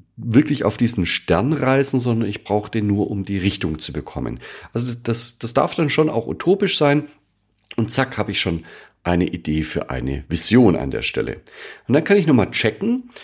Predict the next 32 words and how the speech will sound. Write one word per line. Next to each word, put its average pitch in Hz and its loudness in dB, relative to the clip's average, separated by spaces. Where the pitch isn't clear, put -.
ich - -20
kann 135 2
nochmal 135 6
nachprüfen, 160 -2
indem 127 4
ich 120 0
einfach 120 -2
mal 98 -2
spüre, 151 -2
ist - 0
denn 127 2
da 117 0
auch 107 0
Leidenschaft 87 -2
mit 85 -10
dieser 82 -4
Vision 76 -2
verbunden? 71 -8
Das - -8
geht 156 0
sehr 170 4
einfach 143 2
und 117 4
das 117 0
geht 123 4
sehr 120 2
schnell, 143 4
ja, 120 2
indem 131 0
man 127 2
die 120 0
Vision 147 0